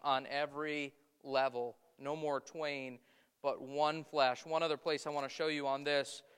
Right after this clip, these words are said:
First Corinthians chapter seven. First Corinthians seven deals with this aspect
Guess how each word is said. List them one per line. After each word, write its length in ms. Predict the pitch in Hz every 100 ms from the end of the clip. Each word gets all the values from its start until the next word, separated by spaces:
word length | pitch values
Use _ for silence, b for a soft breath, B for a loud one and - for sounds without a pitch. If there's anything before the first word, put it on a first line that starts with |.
| b b -
First 260 | 165 156 -
Corinthians 580 | 156 156 151 147 139
chapter 380 | - 156 139 139
seven. 600 | - - 156 139 127 127 - _ _ _ _ _ _ _ _ _ _ _ b b b b b
First 240 | 160 151 -
Corinthians 560 | 160 160 156 143 139
seven 540 | - 175 160 143 127 131 _ _ _ _ _ _ -
deals 540 | 131 151 156 143 - - _ -
with 280 | 147 147 -
this 480 | 156 151 - - - _ _ -
aspect 800 | 151 165 - 165 135 131 -